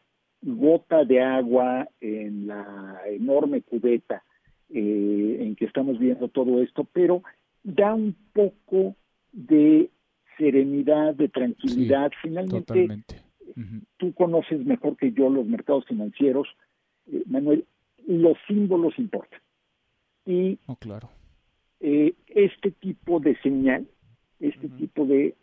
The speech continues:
Speaker 1: reun-, reunión extraordinaria, la convocatoria, el que todos participaran, el que nadie se tirara lodo, piedras,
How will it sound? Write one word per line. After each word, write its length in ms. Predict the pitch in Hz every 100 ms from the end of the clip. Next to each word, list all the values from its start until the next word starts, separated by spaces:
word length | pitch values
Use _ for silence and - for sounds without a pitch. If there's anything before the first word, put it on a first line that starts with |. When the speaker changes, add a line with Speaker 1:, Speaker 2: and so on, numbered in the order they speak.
| _ _ _ _ _
Speaker 1:
reun-, 360 | - 131 127 190 _ _
reunión 420 | - 143 139 156
extraordinaria, 960 | 156 - 131 117 117 127 135 143 131 139
la 160 | 131 117
convocatoria, 800 | 131 117 107 120 - 139 143 139
el 60 |
que 120 | 110
todos 260 | 110 156 151
participaran, 800 | - - 107 - - 127 127 127
el 120 | 110
que 140 | - 135
nadie 480 | 147 165 165 160 -
se 140 | 139 135 _
tirara 560 | 123 123 135 139 135 - - _ _ _
lodo, 640 | 131 135 151 147 135 147 -
piedras, 600 | - 143 147 135 139 131